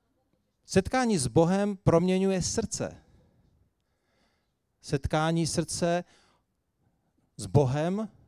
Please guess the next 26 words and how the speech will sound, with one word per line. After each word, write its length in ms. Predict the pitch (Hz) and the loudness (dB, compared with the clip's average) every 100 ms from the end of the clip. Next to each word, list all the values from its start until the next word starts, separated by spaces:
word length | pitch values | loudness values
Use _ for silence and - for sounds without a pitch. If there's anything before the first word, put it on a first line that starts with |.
| _ _ _ _ _ | _ _ _ _ _
způsobí 580 | - - 156 190 170 175 | -8 -2 0 0 0 -2
to, 320 | - 170 185 | 0 2 2
že 120 | 165 | 0
se 120 | 156 | -4
stáváme 440 | 147 160 160 170 170 | -6 -4 -2 0 -2
jinými 440 | 147 156 170 170 | -2 -2 -2 -2
lidmi. 420 | 160 156 107 110 - _ _ _ _ _ _ | -2 -4 -6 -10 -14 _ _ _ _ _ _
A 80 | 123 | -4
já 160 | 143 180 | -2 2
věřím, 640 | 170 151 131 139 175 214 - _ _ - | 2 0 -2 -4 -4 -6 -12 _ _ -10
že 180 | 120 | -8
štědrost 840 | - - - 262 170 101 - - - _ _ _ _ _ _ | -8 -4 -2 0 0 -2 -8 -14 -20 _ _ _ _ _ _
je 160 | 127 151 | 0 2
jeden 300 | 160 156 156 | 4 2 0
z 180 | 110 110 | -4 -2
nejsilnějších 1000 | 131 220 - 226 220 202 190 190 - | 2 4 4 2 2 0 -2 -6 -10
projevů 600 | - 143 156 185 190 180 | -2 2 4 4 2 0
setkání 640 | - - - 170 170 170 151 | -2 -4 -4 -4 -4 -2 -4
s 60 | |
živým 400 | 123 151 151 147 | -4 -6 -4 -2
Bohem. 380 | 127 110 95 87 _ _ _ _ _ | -2 -4 -6 -14 _ _ _ _ _
Znám 360 | - 131 135 120 | -6 -2 0 0
lidi, 380 | 135 160 180 226 | 0 0 0 -2
kteří 380 | - 175 147 139 | -2 -2 -2 -2
byli 220 | 135 135 | 0 0
lakomci. 720 | 120 - 117 107 - 95 82 | -2 -2 -2 -2 -8 -14 -16